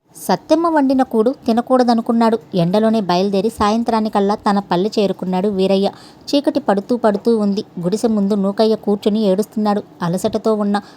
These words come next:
వీరన్న కోపంతో అడిగాడు, "ఎందుకురా ఏడుస్-, ఏడుస్తున్నావు? ఎవరు సచ్చినారని?" అని అడిగాడు. "సౌదరి ఆళ్ళు వచ్చి చేపలు తీసుకుని పోయారన్నా," అన్నాడు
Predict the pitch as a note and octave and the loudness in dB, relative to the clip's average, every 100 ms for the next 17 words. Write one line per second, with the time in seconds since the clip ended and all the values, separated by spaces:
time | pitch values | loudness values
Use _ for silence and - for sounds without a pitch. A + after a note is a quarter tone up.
0 | - - G#3+ C4 A3+ A3 - G3 G3 G#3 | -14 -2 2 2 2 -2 -2 -2 0 -2
1 | G3+ A3 F#3+ F#3+ G#3 G3 - E3+ F#3+ G#3+ | 2 0 0 0 0 -2 -4 -2 -2 0
2 | A3+ G3 F#3+ - _ _ _ - G3 G#3 | 2 2 -2 -4 _ _ _ -2 0 0
3 | B3+ - A#3+ A3+ A3 - F3+ A#3+ D4 C#4 | 0 -2 -2 -2 -4 -4 -4 -2 -2 -2
4 | B3+ B3 A3+ A3 - _ G#3 A#3+ A#3+ G#3 | 0 0 0 -2 -8 _ -2 0 0 -2
5 | A3 G#3 - - - - E3+ F#3+ A#3+ C4 | -4 -6 -10 -20 -8 -2 0 2 2 2
6 | A#3 A3+ G#3+ - B3+ A3 A3 B3 A#3+ A#3 | 2 2 0 -4 -2 -2 0 -2 -2 -4
7 | - A#3 A#3 A3 A3 G#3+ G#3 G#3+ - - | -4 -2 0 2 2 0 -2 -4 -8 -18
8 | - G#3 G3+ G3 | -4 0 2 0